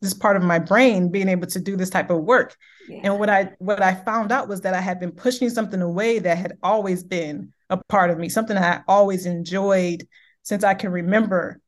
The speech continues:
Speaker 1: you know, and I've always done because I felt like, you know, I'm, I'm on to the next thing, you know, I'm, I'm done with that. But in doing that, I was really not honoring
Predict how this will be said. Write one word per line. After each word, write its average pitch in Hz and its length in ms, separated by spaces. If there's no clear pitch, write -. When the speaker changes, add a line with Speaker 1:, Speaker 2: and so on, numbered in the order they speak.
Speaker 1:
you 190 120
know, 170 140
and 165 100
I've 170 120
always 180 340
done 208 320
because 185 300
I 175 100
felt 214 380
like, 175 340
you 190 120
know, 180 120
I'm, 170 240
I'm 190 160
on 208 120
to 208 80
the 202 100
next 180 340
thing, 147 300
you 185 80
know, 156 140
I'm, 170 180
I'm 180 180
done 190 200
with 180 160
that. 214 320
But 175 260
in 185 160
doing 285 280
that, 180 180
I 185 80
was 180 120
really 220 460
not 208 280
honoring 185 540